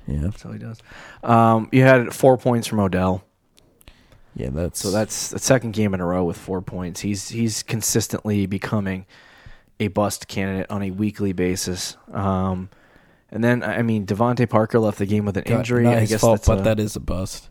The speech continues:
Speaker 2: that's a bust. Um, if you had anything to do with John Ross or Auden Tate, which I wouldn't suggest ever right now.
Speaker 1: N'Keal Harry had ten points.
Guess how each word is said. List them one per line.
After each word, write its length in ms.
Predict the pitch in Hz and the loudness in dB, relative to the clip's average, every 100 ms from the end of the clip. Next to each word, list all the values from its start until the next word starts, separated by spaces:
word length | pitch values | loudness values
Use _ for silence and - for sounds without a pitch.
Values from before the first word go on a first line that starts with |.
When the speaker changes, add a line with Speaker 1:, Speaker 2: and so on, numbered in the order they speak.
| - | -8
Speaker 2:
that's 220 | 110 104 | -6 -6
a 20 | 98 | -4
bust. 500 | 107 101 95 - - | 2 2 2 -4 -4
Um, 320 | 101 95 92 | -2 0 -2
if 120 | 95 | -2
you 120 | 107 101 | 0 2
had 180 | 107 101 | 2 0
anything 340 | 104 98 98 | -4 -4 -6
to 80 | 92 | -4
do 120 | 101 | -2
with 120 | 95 | -2
John 220 | 101 95 | -2 -4
Ross 280 | 95 95 95 | -4 -4 -4
or 80 | - | -4
Auden 280 | 98 92 90 | -4 -4 -2
Tate, 320 | - 120 - _ - - - - _ | 2 2 0 _ -20 -20 -20 -20 _
which 180 | - 95 | -10 -6
I 120 | 90 87 _ - - | -6 -6 _ -20 -6
wouldn't 240 | 101 90 85 | -4 -4 -6
suggest 640 | 90 85 87 95 - - - - | -10 -6 -6 -6 -10 -16 -20 -20
ever 280 | - 98 101 - - _ _ _ _ _ _ - | -12 -8 -8 -10 -20 _ _ _ _ _ _ -18
right 140 | - | -16
now. 200 | 98 92 | -12 -6
Speaker 1:
N'Keal 300 | 120 131 143 | -2 2 4
Harry 180 | 143 202 | 4 4
had 160 | 165 117 | 2 2
ten 180 | 110 107 | 0 0
points. 340 | 110 135 | -2 -2